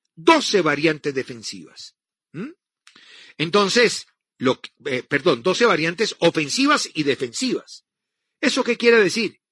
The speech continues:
Que esto es dinámico, que esto es vivo. Y yo les recomiendo a ustedes, ¿no? Sobre todo a los que informan, a, a los que, a los que opinan, ¿no? Porque pues usted como hincha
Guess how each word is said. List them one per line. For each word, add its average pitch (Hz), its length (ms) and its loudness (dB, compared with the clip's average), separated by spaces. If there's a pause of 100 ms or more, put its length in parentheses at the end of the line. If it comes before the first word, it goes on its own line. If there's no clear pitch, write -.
(180)
Que - 80 -2
esto 190 180 -2
es 233 80 -4
dinámico, 220 680 -6
que 208 100 -2
esto 214 200 -4
es 185 140 -4
vivo. 175 420 -8 (300)
Y 185 100 -4
yo 233 140 4
les 285 140 2
recomiendo 190 480 0
a 214 40 6
ustedes, 151 640 0 (180)
¿no? 208 240 -10 (380)
Sobre 160 260 4
todo 196 460 0
a 143 100 -2
los 135 200 -2
que 139 100 -6
informan, 190 720 2 (260)
a, 135 200 -2
a 135 180 -6
los 131 180 -4
que, 127 180 -4 (200)
a 131 100 -8
los 117 160 -12
que - 80 -8
opinan, 196 600 0 (540)
¿no? 220 280 -8 (100)
Porque - 260 -8
pues 208 200 -6
usted 277 240 -4
como 269 260 -2
hincha 214 480 -2